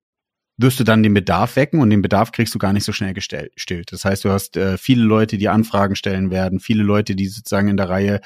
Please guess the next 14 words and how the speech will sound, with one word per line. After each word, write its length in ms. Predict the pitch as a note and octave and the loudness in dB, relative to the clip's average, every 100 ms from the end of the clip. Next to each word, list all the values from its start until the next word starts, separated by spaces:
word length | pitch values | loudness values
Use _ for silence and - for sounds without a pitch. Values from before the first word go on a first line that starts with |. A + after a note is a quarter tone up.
| - - - | -12 -18 -10
darauf 320 | F#2+ F#2+ - | -4 -4 0
warten, 260 | F#2+ G2 G#2+ | 2 2 0
irgendwie 240 | F#2+ G2 | 0 2
eine 160 | G2 F#2 | 2 2
Analyse 400 | F#2+ F#2+ G#2+ G#2+ | 2 2 2 0
bedient 300 | F#2+ G2 F#2+ | -2 -2 -2
zu 100 | G2 | -4
bekommen, 320 | F#2+ - F#2+ | -6 -2 -2
Data 240 | F#2 G2 F#2 | 0 -2 -4
Science 240 | F#2 F#2 | -4 -4
Sachen 220 | G2 F#2+ | -4 -4
bedient 360 | F#2 - F#2 - | -6 -4 -4 -6
zu 80 | F#2+ | -12
bekommen. 280 | - F#2+ | -6 -6